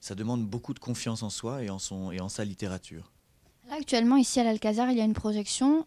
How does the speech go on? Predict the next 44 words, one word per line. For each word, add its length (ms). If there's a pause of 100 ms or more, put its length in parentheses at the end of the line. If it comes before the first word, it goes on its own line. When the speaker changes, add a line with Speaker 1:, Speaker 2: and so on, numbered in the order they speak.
Speaker 2:
euh, 200
La 160
Trappe, 360
euh, 160
Salinger, 580
auquel, 300
euh, 160 (340)
ben, 80
on 60
vous 160
voit, 280
euh, 120 (340)
tout 220
au 80
long, 240
euh, 200
de, 360 (320)
de 160
ce 140
documentaire 580
en 60
train 180
de 360
chercher 600
de 460 (140)
Salinger. 540 (440)
Euh, 500
comment 240
vous 200
avez 220
vécu 280
de 100
ne 80
pas 120
le 60
trouver ? 460 (240)
Speaker 1:
<laughs> 60 (920)
Non, 120
mais 100
en 100
fait, 240
c'était 240
assez, 360
euh, 120